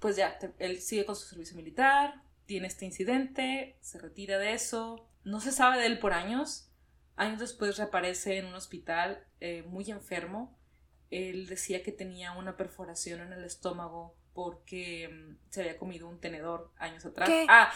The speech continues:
Speaker 1: porque para esto se había hecho, o sea, había hecho como espectáculos comiéndose cosas así raras, de que tenedores y tapones y fierros y cosas raras, ¿no? De que relojes y etcétera. Y era parte como de su show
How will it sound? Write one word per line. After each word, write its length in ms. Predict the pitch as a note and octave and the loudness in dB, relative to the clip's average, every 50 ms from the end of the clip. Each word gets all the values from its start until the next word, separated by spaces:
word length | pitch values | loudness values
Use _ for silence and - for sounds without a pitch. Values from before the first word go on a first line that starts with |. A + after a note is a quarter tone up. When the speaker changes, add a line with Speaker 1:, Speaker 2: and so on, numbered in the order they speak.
| - - - - _ | -6 -12 -16 -4 _
Speaker 1:
porque 500 | - B3+ B3+ C4 B3+ - C#4 C#4+ C#4 - | 10 10 10 10 8 4 0 -2 0 4
para 220 | - A#3+ A#3 A#3 A#3+ | 6 6 6 6 6
esto 380 | B3+ B3+ - - A#3 A3+ - | 4 0 -2 -2 -2 -2 -2
se 160 | - - A#3 | 0 2 2
había 220 | G#3+ G#3 G#3+ G#3 G3+ | 2 2 2 2 0
hecho, 260 | G3+ G3 - - A3 | 0 0 -2 -2 -2
o 80 | - G#3 | -2 0
sea, 120 | G#3+ A#3 | 2 2
había 100 | G#3 G3+ | 2 2
hecho 300 | G#3 - B3+ B3+ A#3 - | 2 0 0 -2 -2 -2
como 320 | - A#3 G#3+ G3+ F#3+ F3 - | -4 -4 -4 -2 -2 -2 -4
espectáculos 960 | - F#3 - - F#3 - - F#3 G3 - - G#3 F#3+ F#3+ G3 G3 - - - _ _ _ _ - | -6 -6 -4 -4 -4 -2 0 -2 0 0 0 2 2 2 2 0 -4 -10 -14 _ _ _ _ -4
comiéndose 500 | - G#3 G3 F3+ F3 F3+ G3 - A3+ A3+ | -2 -2 -2 -4 -6 -6 -4 -4 -4 -4
cosas 400 | - F#3 F#3 F#3 - F#3+ F#3 F#3 | -4 -4 -4 -2 -2 -4 -4 -6
así 220 | - - F#3 E3+ | -8 -8 -6 -4
raras, 300 | E3 F3+ F3+ E3+ D#3+ D#3+ | -2 0 0 0 0 -2
de 60 | D#3+ - | -6 -8
que 80 | - | -10
tenedores 880 | F3 - F3+ F3+ F3+ F3 E3+ D#3+ D#3+ D#3+ D#3+ D#3+ D#3+ D#3+ D#3+ D#3+ D#3+ - | -8 -6 -8 -8 -6 -8 -8 -8 -8 -8 -8 -8 -8 -8 -8 -10 -12 -12
y 100 | E3+ E3 | -12 -10
tapones 760 | - - G#3+ - - G3+ E3+ D#3+ D#3+ D#3+ D#3+ D#3+ D#3 E3 - - | -10 -10 -8 -4 -2 -2 -2 -2 -4 -8 -12 -14 -16 -12 -10 -10
y 260 | E3 E3 D#3 D#3 - _ _ _ _ _ _ _ _ | -10 -10 -10 -14 -18 _ _ _ _ _ _ _ _
fierros 840 | - - A3+ A#3 G3+ G3 F#3 F#3 F#3 F3 F3 E3+ E3+ E3+ E3+ - | -10 -4 0 2 2 2 2 0 -2 -2 -4 -4 -6 -6 -6 -6
y 180 | E3+ D#3+ D#3 - | -8 -8 -8 -4
cosas 460 | - G3 G3 G3 - F#3 F3+ F3+ F3+ | 0 0 0 0 -2 -8 -12 -6 -2
raras, 300 | F3+ F3 - - - - | -2 -2 -2 -2 -6 -12
¿no? 160 | - - - | -16 -20 -20
De 100 | - - | -20 -14
que 340 | - - - - - - - - _ - - - - - - - - - - | -8 -8 -8 -8 -8 -12 -18 -20 _ -18 -12 -8 -8 -8 -8 -10 -14 -12 -8
relojes 600 | F#3+ G#3+ G3 G3 E3+ E3 E3+ - E3+ E3 E3+ - | -2 0 2 4 4 4 4 2 -4 -8 -8 -8
y 180 | D#3+ D3 D3+ - | -10 -10 -10 -10
etcétera. 400 | - - - D3 - - - - - - _ _ _ _ | -8 -6 -6 -6 -6 -8 -12 -12 -16 -20 _ _ _ _
Y 120 | - G#3+ G3+ | 0 4 6
era 200 | F#3+ G3 G3 - | 6 6 6 6
parte 260 | A3 G3 G3 - - | 6 6 6 4 -2
como 220 | - G#3+ G3+ F#3+ | -6 -4 -4 -4
de 80 | F3 E3+ | -4 -4
su 140 | - E3+ D#3+ | -6 -6 -6
show 400 | - - G3 F#3+ E3 D3+ D3+ | -4 0 0 0 0 -2 -6